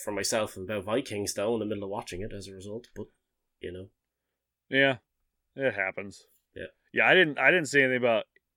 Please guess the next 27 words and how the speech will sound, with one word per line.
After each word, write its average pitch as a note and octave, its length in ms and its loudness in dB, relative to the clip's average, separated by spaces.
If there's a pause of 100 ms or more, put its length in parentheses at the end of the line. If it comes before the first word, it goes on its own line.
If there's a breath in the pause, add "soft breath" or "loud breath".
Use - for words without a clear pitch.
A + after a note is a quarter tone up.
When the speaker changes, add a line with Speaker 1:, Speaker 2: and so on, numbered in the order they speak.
(320)
Speaker 2:
old B2 240 2
Hairy C3+ 300 6
Britches, G#2 840 -8 (120)
uh, E2 460 -8 (880)
until A#2 280 -2
I G#2+ 60 2
got G#2 200 -2
to, A#2 100 -6
like, G2 140 -4
this G2 180 -10
real G#2 340 -2
obscure G2 760 -8
website, F2+ 760 -8
like, E2+ 220 -10 (760)
way F2+ 280 -4
down F2 280 -6
in E2+ 80 -14
the E2+ 60 -12
dark - 260 -14
web, - 520 -16
and E2+ 100 -16
it, E2+ 140 -4
it, F2+ 160 -10
I F2+ 140 -6
just F2 240 -14
couldn't, F#2+ 420 -8
uh, E2+ 200 -6